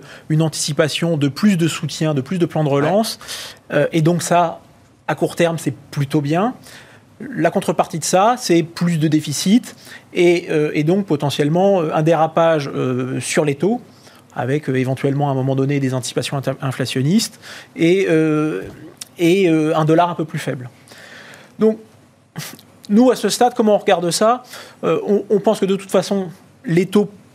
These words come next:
Speaker 1: on laisse, la, la Fed ne laissera pas les taux s'envoler parce qu'elle peuvent pas, elle, elle, elle ne peut pas se permettre d'avoir les taux qui s'envolent. Et donc, euh, si on a un dérapage sur les taux, il sera, il devrait être assez limité. Est-ce que ça sera un vingt, vingt-cinq ? Mais on, a priori, pas sûr que ça puisse aller très loin. Néanmoins, ce qui est, ce qui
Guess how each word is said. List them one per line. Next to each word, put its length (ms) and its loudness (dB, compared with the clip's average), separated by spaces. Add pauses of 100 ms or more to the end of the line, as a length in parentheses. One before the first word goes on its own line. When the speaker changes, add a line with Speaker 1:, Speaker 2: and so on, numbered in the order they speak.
(220)
Speaker 1:
on 140 0
laisse, 260 2
la, 160 2
la 120 2
Fed 120 0
ne 60 2
laissera 220 0
pas 100 2
les 80 0
taux 100 -4
s'envoler 380 0
parce 140 -12
qu'elle 320 -8 (320)
peuvent 240 0
pas, 200 -4
elle, 160 -2
elle, 140 -4 (160)
elle 80 -2
ne 60 0
peut 160 0
pas 120 2
se 80 -10
permettre 280 -2
d'avoir 180 -2
les 60 -6
taux 100 -6
qui 100 -12
s'envolent. 340 0 (300)
Et 60 0
donc, 260 0
euh, 120 2
si 120 -4
on 120 0
a 40 2
un 80 2
dérapage 340 0
sur 80 -2
les 80 0
taux, 140 -4
il 80 -4
sera, 260 -6 (280)
il 80 -8
devrait 160 0
être 160 -6
assez 240 -2
limité. 480 0 (500)
Est-ce 80 -18
que 100 -12
ça 100 -10
sera 280 -6
un 120 -2
vingt, 260 -4
vingt-cinq ? 480 -4
Mais 260 -8
on, 540 -14
a 60 -6
priori, 440 0 (460)
pas 100 0
sûr 140 -4
que 80 -12
ça 80 0
puisse 160 -6
aller 140 -2
très 140 -6
loin. 180 -2 (260)
Néanmoins, 560 2
ce 120 -8
qui 120 -2
est, 160 -4
ce 80 -6
qui 140 -10